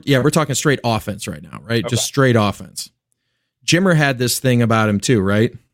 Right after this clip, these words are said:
Speaker 1: Crazy shooter. I mean, Jimmer is one of the best shooters ever. I mean, shout out to Jimmer, great, one of the greatest human beings ever too. But,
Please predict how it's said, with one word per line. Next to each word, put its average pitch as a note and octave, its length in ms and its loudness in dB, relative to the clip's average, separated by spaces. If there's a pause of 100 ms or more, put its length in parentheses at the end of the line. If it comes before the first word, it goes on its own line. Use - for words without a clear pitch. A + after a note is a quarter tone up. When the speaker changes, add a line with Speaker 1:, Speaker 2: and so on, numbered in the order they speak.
(240)
Speaker 1:
Crazy C3+ 360 2
shooter. A#2+ 480 2 (640)
I A#2+ 40 2
mean, A#2+ 160 4
Jimmer B2 280 2
is A2+ 200 0
one A#2 180 -2
of A2 40 2
the G2+ 60 0
best G#2+ 180 0
shooters G2+ 300 0
ever. F2+ 240 -2
I F2+ 40 -4
mean, F#2 240 -4 (280)
shout A2+ 260 0
out G2+ 120 0
to G#2+ 40 -6
Jimmer, G2+ 420 0
great, A2 280 -2 (240)
one A2 60 -6
of A2 60 2
the G#2+ 60 2
greatest G#2+ 300 0
human G2 200 2
beings G2 260 2
ever F#2 200 -2
too. A2+ 220 2
But, G2 280 0